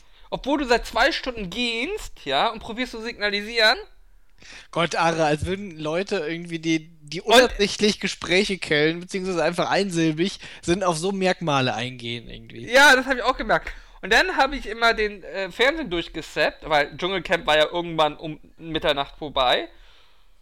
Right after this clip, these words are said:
Speaker 1: Hab gesagt, hier läuft ja nix, ja, und hab extra Teleshopping angemacht, ja. Nö.
Speaker 2: D-,
Speaker 1: Bin
Speaker 2: so
Speaker 1: ich nicht
Speaker 2: Menschen
Speaker 1: losgeworden.
Speaker 2: musst du sagen, dass sie, äh, ob, wann sie denn gehen möchten. Oder sowas.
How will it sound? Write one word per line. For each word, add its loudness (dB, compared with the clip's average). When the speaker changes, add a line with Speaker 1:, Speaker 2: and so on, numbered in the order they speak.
Speaker 1:
Hab -6
gesagt, 2
hier 2
läuft 6
ja 4
nix, 0
ja, 4
und -2
hab 0
extra 2
Teleshopping 6
angemacht, 0
ja. 2
Nö. -4
Speaker 2:
D-, -6
Speaker 1:
Bin 2
Speaker 2:
so 0
Speaker 1:
ich 2
nicht 2
Speaker 2:
Menschen 6
Speaker 1:
losgeworden. 0
Speaker 2:
musst -8
du -8
sagen, 0
dass -4
sie, -2
äh, -2
ob, -6
wann -2
sie -4
denn 0
gehen 0
möchten. -10
Oder -2
sowas. -4